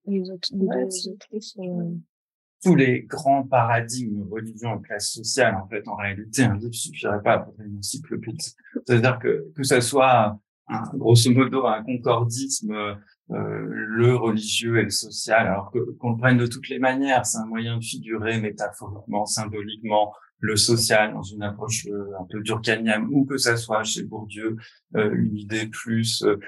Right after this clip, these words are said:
Speaker 3: euh, ou même, euh, dans une approche plus marxienne, voire marxiste. C'est juste un moyen d'exprimer les structures sociales, euh, en, sur une nouvelle couche plus, euh, plus, euh, superstructurelle.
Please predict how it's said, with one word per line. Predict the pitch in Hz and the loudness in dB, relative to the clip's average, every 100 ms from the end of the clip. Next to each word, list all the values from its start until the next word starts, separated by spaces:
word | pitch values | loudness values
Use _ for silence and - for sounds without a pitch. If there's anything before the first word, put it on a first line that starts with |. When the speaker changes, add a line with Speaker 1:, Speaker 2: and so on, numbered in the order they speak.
| - _ | -20 _
Speaker 3:
euh, | - 104 101 95 | 0 0 0 0
ou | 113 120 | 6 6
même, | 120 107 | 6 2
euh, | 107 104 - | 0 -2 -6
dans | 104 | -14
une | 98 101 | -8 -6
approche | - 110 113 - | -6 -6 -12 -12
plus | 98 - | -12 -2
marxienne, | 110 107 - - 113 110 95 95 | 0 0 -4 -4 -2 -4 -6 0
voire | 123 92 | 0 0
marxiste. | 90 90 - 117 110 - - 101 - - - | -4 -6 -4 -4 -4 -6 -4 -4 -6 -20 -10
C'est | 113 | -4
juste | 110 117 104 | 0 0 0
un | |
moyen | 104 104 104 110 110 | -2 -2 -2 -4 -6
d'exprimer | 110 - - 110 104 101 | -6 -8 -8 -4 -2 -2
les | |
structures | 98 - 113 113 113 | -2 -2 -4 -2 -2
sociales, | - 107 - 113 107 107 104 | -2 -2 0 4 4 4 0
euh, | 101 95 | -4 -4
en, | 92 92 104 - | -6 -8 -10 -12
sur | - - 98 | -12 -6 -2
une | 101 | -2
nouvelle | 104 104 104 101 | -2 2 4 2
couche | - 117 110 - | 2 2 2 -4
plus, | 107 104 - | -8 -8 -6
euh, | - - - _ _ _ | -6 -8 -10 _ _ _
plus, | - - - | -10 -8 0
euh, | - - | 2 2
superstructurelle. | 95 - - - 107 104 - - - - 101 139 156 | 2 0 0 4 4 4 -2 -4 -4 2 4 8 8